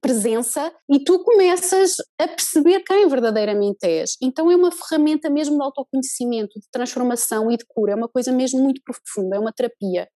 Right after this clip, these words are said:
ok? Não é, se tu queres, eh, fazer exercício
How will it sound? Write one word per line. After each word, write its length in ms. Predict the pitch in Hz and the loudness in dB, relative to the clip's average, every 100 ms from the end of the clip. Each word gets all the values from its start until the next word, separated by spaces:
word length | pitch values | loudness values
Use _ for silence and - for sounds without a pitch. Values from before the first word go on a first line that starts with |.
| _ | _
ok? 200 | 208 208 - - | -8 -8 -10 -6
Não 160 | 220 247 | -2 0
é, 300 | 285 311 311 - | 2 2 0 -4
se 80 | - | -2
tu 100 | 320 | 0
queres, 460 | 349 339 339 247 277 | 0 0 -2 -2 0
eh, 360 | 294 285 277 | 0 2 0
fazer 440 | 254 302 262 294 285 | -2 -4 -2 0 0
exercício 520 | 262 285 285 277 | 0 -2 -2 -2